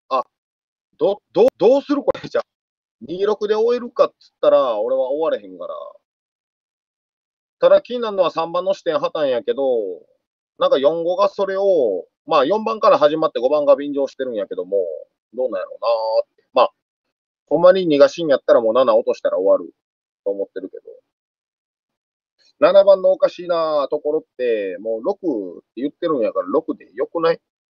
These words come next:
六が白やった時、その時考えたらええやん。私は二番に行きますって七番言ってるけど。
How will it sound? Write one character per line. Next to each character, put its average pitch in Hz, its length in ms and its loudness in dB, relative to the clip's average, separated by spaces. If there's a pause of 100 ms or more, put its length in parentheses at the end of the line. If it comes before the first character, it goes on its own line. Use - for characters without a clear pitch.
(320)
六 151 380 0
が 202 120 6
白 175 260 2
や 180 80 10
っ - 60 2
た 147 100 2
時、 135 220 -2
そ 175 120 0
の 185 60 -2
時 156 220 -8
考 135 160 0 (160)
え - 20 0
た 98 100 -8
ら 92 100 -16
え 90 40 -18
え - 40 -14
や 85 40 -16
ん。 - 40 -20 (2500)
私 135 280 2
は 156 60 4
二 107 160 -6
番 110 220 2
に 117 80 -10
行 131 100 -14
き 147 80 -10
ま 135 140 0
す - 140 -18
っ - 20 -20
て 98 80 -10
七 104 280 -2
番 85 180 -8
言 95 100 -12
っ - 20 -20
て - 160 -18
る 95 100 -12
け - 120 -18
ど。 - 60 -18